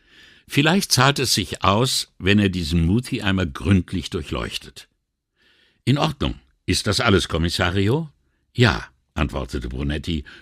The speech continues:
nur um sich gleich darauf zu korrigieren. „Nein, richten Sie dem Capitano aus,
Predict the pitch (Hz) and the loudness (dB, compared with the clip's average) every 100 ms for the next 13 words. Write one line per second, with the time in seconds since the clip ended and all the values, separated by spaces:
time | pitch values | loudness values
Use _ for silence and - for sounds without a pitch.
0 | _ 85 101 110 123 - 104 90 90 - | _ 2 6 8 6 2 -2 -2 -8 -8
1 | 82 90 - 76 76 - - 71 80 76 | -6 -6 -4 -6 -6 -8 -10 -8 -6 -6
2 | 87 90 67 62 - 131 117 131 147 - | -6 -6 -4 -6 -2 0 2 0 -2 -8
3 | - - - - _ _ 98 156 - - | -20 -20 -20 -20 _ _ -2 -2 -2 -2
4 | 143 117 123 123 117 110 104 95 - 101 | -2 0 0 0 0 -4 -4 -6 -2 2
5 | 104 65 92 127 - | 2 0 -2 -2 -4